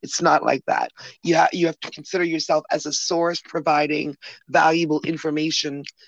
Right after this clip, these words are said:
to the, the audience of that newsroom. That's what, that's the only way they're gonna be looking at you. Um, if it's just,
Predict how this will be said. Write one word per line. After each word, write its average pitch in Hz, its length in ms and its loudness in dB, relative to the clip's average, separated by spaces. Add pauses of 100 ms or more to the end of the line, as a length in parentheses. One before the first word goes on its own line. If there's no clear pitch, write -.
(200)
to 170 100 -2
the, 151 220 4
the 151 160 0
audience 147 480 2
of 143 60 -2
that 135 180 2
newsroom. 135 420 -2
That's 156 240 0
what, 160 160 -4
that's 151 160 0
the 175 120 0
only 147 140 0
way 143 140 0
they're 160 140 2
gonna 156 160 0
be 139 80 -2
looking 131 260 -4
at 139 180 0
you. 135 160 0 (520)
Um, 139 500 2
if 160 140 -4
it's 147 180 -2
just, - 400 0